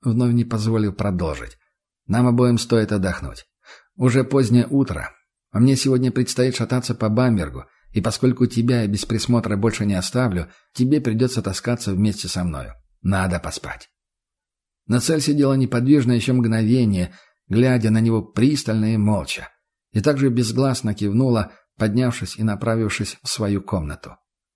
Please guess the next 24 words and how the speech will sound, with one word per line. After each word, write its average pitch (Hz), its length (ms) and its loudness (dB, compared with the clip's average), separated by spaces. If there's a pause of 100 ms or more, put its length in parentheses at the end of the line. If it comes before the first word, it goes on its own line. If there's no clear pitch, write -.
(200)
«Не 120 140 6
закрывай 147 460 2
дверь!» — 123 340 0 (380)
бросил 104 440 -2
Курт 120 320 0
ей 104 80 0
вслед, 104 480 -2 (340)
и 110 140 2
ведьма, 110 300 2
не 95 100 0
оборачиваясь, 92 720 -4
кивнула. 82 560 -8 (1600)
Нессель 120 340 2
уснула 127 320 0
сразу. 92 420 -6 (480)
Сквозь 123 340 -2
дверной 135 360 2
проём 127 440 2
было 123 200 4
видно, 90 500 2
как 92 220 -6
ровно 113 300 2
она 98 160 0
дышит. 98 480 -2